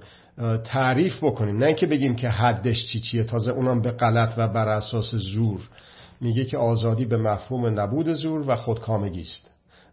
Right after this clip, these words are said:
و در فطرت هر انسان، هر انسان هست. نگفت هر مرد هست، نگفت هر، اه، کسی که یه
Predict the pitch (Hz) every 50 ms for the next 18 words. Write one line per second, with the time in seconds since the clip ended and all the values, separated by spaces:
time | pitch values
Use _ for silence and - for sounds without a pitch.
0 | _ - 98 95 110 120 113 110 113 123 113 107 - - - - 113 107 - -
1 | - 123 131 127 - 139 120 117 120 120 - - 101 101 - - 117 107 98 -
2 | 90 95 107 117 - 117 - 127 117 110 - - 143 160 160 143 113 98 92 82
3 | - - - - - _ _ _ - - - _ _ _ - 113 123 135 147 147
4 | 180 175 147 117 - - - - _ _ _ - - 120 117 117 113 117 117 117
5 | 117 117 113 104 110 - - - 113 101 82 - - - - _ _ - - -
6 | _ - 117 120 131 131 165 165 160 - - - - - _ _ _ - - -
7 | 123 117 117 120 110 - - - - _ - 120 117 110 113 113 - - 127 117
8 | - 127 117 117 - 120 117 113 117 - - - - 135 113 117 120